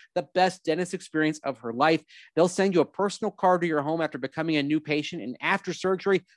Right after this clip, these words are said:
the, the dentist will personally call you up and check on you. You're not just a patient when you're in that dental chair.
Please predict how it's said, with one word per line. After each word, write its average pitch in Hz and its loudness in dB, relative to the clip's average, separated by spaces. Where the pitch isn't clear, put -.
the, 175 2
the 147 -8
dentist 175 0
will 123 -8
personally 214 -2
call 170 4
you 170 2
up 170 0
and 131 -10
check 180 -4
on 117 0
you. 98 -10
You're 123 -4
not 165 2
just - -8
a - -2
patient 151 -4
when 131 0
you're 156 6
in 160 6
that 147 4
dental 147 4
chair. 104 -6